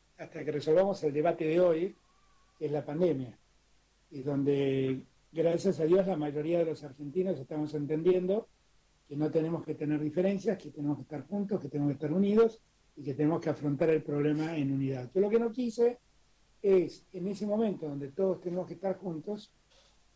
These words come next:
poner en la mesa un tema que sé que va a generar posiciones diferentes, y está muy bien que así sea, y todas las posiciones son respetables.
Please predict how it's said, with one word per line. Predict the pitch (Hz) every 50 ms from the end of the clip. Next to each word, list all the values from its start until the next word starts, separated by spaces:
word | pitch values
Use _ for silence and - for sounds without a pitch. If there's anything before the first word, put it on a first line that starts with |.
| _ _ _ _ _ _ _ _ _ _ _ _
poner | - 190 185 202 240 247 240
en | 233 226
la | 220 220
mesa | 220 247 240 226 - - 190 196 214 220 233
un | 226 220 220 220 220 202
tema | - 262 240 214 190 196 214 240 262 - - - _ -
que | 214 214 -
sé | - 262 277 269
que | - 254 233
va | 240 262 254
a |
generar | - 226 220 220 233 262 254 247
posiciones | - 196 - 202 240 247 233 214
diferentes, | 190 190 185 240 254 269 175 135 - 143 123 - -
y | - 156 156
está | 165 165 - 220 220
muy | 220 233 233
bien | 240 247 240 226
que | 240 220
así | - - 226
sea, | - - 269 262 269 269 262 262 - _ _ _ _ _ _
y | - 185 170 170
todas | - 233 226 233
las | 226 196 -
posiciones | - 185 175 170 156 - 196 190 185 -
son | - 160 151
respetables. | 139 151 - - 143 131 - 117 113 113 113 _ _ _